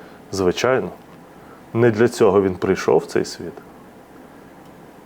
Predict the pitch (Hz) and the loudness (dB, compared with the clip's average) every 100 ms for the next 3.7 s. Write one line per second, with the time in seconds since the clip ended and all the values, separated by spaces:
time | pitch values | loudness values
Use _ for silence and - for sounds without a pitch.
0 | - - - - - - - - - 143 | -20 -20 -20 -20 -20 -20 -20 -6 2 4
1 | 139 143 190 185 185 208 202 180 175 - | 4 2 4 4 6 4 4 2 2 4
2 | 180 156 165 - 156 143 123 120 120 143 | 4 6 4 4 2 2 2 2 2 2
3 | - 127 104 110 101 101 90 | 2 2 2 0 2 2 0